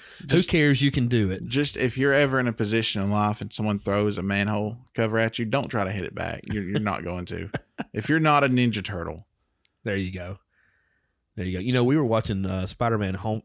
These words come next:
Speaker 1: Far From Home the other day, and there's a scene where somebody takes a shield and tries to throw it at an enemy. Oh, it's Happy. Happy takes a shield and tries to throw it at an enemy,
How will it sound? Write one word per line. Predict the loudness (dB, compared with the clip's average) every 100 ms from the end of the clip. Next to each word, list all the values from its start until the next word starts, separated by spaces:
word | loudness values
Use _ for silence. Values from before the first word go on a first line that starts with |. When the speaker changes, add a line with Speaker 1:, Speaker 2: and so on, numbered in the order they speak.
| -6
Speaker 1:
Far | -2 -2
From | -4
Home | -4 -4 -4 -6 -10 -6
the | -4
other | -4
day, | -6 -6 -6 -10 -14
and | -10 -6 -4
there's | -4 -4
a |
scene | -4 -4 -2 -2
where | -2
somebody | -2 -4 -4 -4
takes | -4 -6 -6 -6
a | -4 -4 -6
shield | -4 0 2 0 -2 -8 -20 _ _ -12
and | -6
tries | -2 -2
to | -2
throw | -4 0 2
it | 2 0
at | -4 -4
an | -4
enemy. | -4 -2 0 -2 -4 _ _ -6
Oh, | 0 0
it's | 0
Happy. | -2 -2 -4 -8
Happy | -4 -4 -4
takes | -4 -6
a | -6
shield | -4 -4
and | -2
tries | -4 -4
to | -4
throw | -4
it | -2
at | -4
an | -4
enemy, | -6 -6 -6